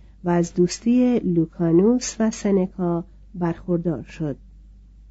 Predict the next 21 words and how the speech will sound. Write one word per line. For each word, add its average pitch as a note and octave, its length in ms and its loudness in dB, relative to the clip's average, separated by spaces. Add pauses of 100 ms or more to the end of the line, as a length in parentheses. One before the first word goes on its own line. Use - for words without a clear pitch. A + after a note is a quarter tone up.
(800)
کوینتیلیانوس C4+ 1000 6
او A#3+ 100 4
را A#3 120 4
اندرز F#3+ 560 2
داد E3+ 280 0
که D#3+ 280 2
با F3+ 420 2
امور A3+ 720 4
غذایی E3+ 840 0 (380)
پنیری B3 760 4 (260)
قاطق G#3 720 2
نان F#3+ 300 2
خود E3 320 -4
کند، D3+ 380 -4 (680)
اما G3+ 460 4
مارتیالیس F#3+ 920 0 (280)
ترجیح F#3+ 500 0
می‌داد F#3 340 2
که F3 340 0 (420)
گرسنگی F3+ 680 2
بکشد B3 580 -2